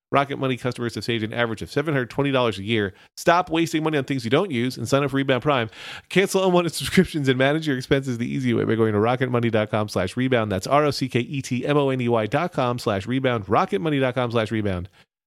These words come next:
Our thanks to Rocket Money for their support of this show and for lowering my cable bill two years in a row.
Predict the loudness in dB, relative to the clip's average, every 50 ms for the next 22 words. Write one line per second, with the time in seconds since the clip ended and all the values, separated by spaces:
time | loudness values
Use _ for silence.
0 | -2 0 0 2 2 0 0 0 0 2 2 2 2 2 0 2 0 0 -2 -2
1 | -2 -2 -2 -4 -2 0 2 2 2 0 0 -2 2 2 2 2 2 0 -2 -6
2 | _ _ _ _ -4 -4 -2 0 2 2 2 2 2 2 2 2 0 -2 -4 -2
3 | 0 0 0 0 0 -2 -2 -2 -4 -4 -4 -6 -6 -8 -10 -8 -6 -4 -4 -4
4 | -4 -4 -6 -6 -8 -8 -8 -8 -10 -10 -12